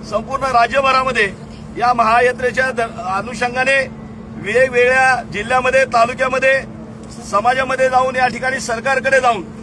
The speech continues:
या ठिकाणचे सत्ताधारी असतील, विरोधक असतील, या सर्वांकडे जाऊन की आमच्या बाबत निर्णय घ्या आणि आमच्या बाबत तोंड उघडा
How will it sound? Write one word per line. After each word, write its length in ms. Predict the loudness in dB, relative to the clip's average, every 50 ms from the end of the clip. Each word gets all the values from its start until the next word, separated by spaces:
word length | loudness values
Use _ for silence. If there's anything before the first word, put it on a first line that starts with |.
| -14 -14 -14 -14 -16 -8 -4 0
या 120 | 0 0
ठिकाणचे 420 | 0 -2 -2 -2 -2 -2 -2 -2 -2
सत्ताधारी 500 | -2 -2 -4 -2 -2 0 0 2 2 4
असतील, 420 | 4 4 4 2 0 -6 -8 -6 -6
विरोधक 400 | -4 -2 -2 0 0 0 2 2
असतील, 300 | 2 2 0 -2 -2 0
या 80 | 0 0
सर्वांकडे 540 | 0 0 2 2 2 2 2 2 2 2
जाऊन 220 | 4 4 2 0 -2 -8 -12 -16 -16 -16 -14 -16 -16 -6 0
की 60 | 2
आमच्या 320 | 2 2 2 2 2 2 4
बाबत 340 | 6 6 6 4 2 2 2
निर्णय 320 | 2 2 2 4 2 4
घ्या 160 | 4 6 6
आणि 200 | 6 6 6 6
आमच्या 320 | 4 4 4 2 0 2 4
बाबत 360 | 6 6 6 6 2 0 -2
तोंड 220 | -2 -2 -2 -2 -2
उघडा 280 | 0 2 4 4 2